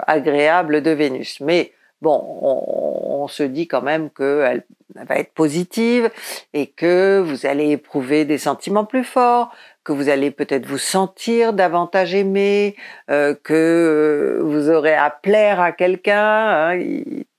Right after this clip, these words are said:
possible que, euh, il y ait des nouveaux à votre boulot et que quelqu'un vous plaise,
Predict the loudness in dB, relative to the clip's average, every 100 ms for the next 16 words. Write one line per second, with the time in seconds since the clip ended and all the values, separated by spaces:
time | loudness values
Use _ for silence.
0 | _ _ -8 -6 -6 -6 -4 0 2 2
1 | 2 0 -4 -14 -20 -4 2 4 4 2
2 | 2 2 2 2 4 4 2 -2 -2 -4
3 | -2 0 2 2 2 0 -2 -4 -2 0
4 | -2 -2 -2 -2 0 0 0 -2 -6 -12
5 | _ _ _ _ -2 -2 0 2 4 2
6 | 0